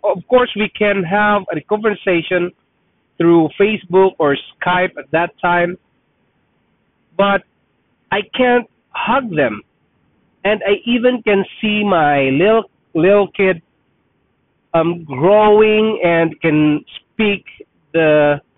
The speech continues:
the, uh, language, the Tagalog language, and he was able to speak some few, uh, few words that is mama and papa, and, but I can't hug him.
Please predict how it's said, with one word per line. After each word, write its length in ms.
the, 100
uh, 640
language, 640
the 160
Tagalog 500
language, 580
and 220
he 80
was 120
able 340
to 80
speak 220
some 220
few, 260
uh, 260
few 200
words 440
that 180
is 240
mama 560
and 220
papa, 300
and, 280
but 120
I 140
can't 280
hug 360
him. 260